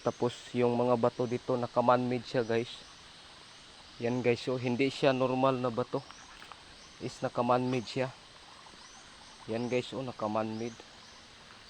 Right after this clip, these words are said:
Panay, may patulis. Oh, mga ganyan klase na ano guys. Tapos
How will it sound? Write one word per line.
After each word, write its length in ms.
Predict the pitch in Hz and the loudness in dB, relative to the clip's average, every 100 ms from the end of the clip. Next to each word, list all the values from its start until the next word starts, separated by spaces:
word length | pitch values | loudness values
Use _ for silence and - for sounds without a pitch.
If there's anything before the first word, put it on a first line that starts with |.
| - 110 | -10 -6
Panay, 240 | 110 113 - 104 | -2 -2 -4 -8
may 240 | 110 117 | -4 -2
patulis. 720 | 113 - 143 139 131 139 - - - - - - - - - - - - - - - - 101 | -4 -2 -2 0 0 -2 -8 -18 -20 -20 -20 -20 -20 -20 -20 -20 -20 -20 -20 -20 -20 -16 -12
Oh, 400 | 95 95 92 92 - - 101 | -12 -12 -12 -14 -18 -20 -12
mga 320 | 113 113 110 | -6 -4 -4
ganyan 400 | 113 113 117 113 104 | -4 -4 -4 -6 -4
klase 320 | 110 107 - | -2 -2 -4
na 160 | 110 110 | -8 -6
ano 240 | 104 104 | -6 -8
guys. 240 | 101 117 - - - - - - - - - - - - - - - - - - - - - - - - - - - - - - - - - - - - | -8 -8 -10 -18 -18 -18 -18 -16 -16 -16 -20 -18 -16 -16 -18 -20 -20 -20 -18 -18 -18 -20 -20 -20 -20 -20 -20 -20 -20 -20 -20 -20 -20 -20 -20 -20 -20 -14
Tapos 240 | 101 117 | -12 -10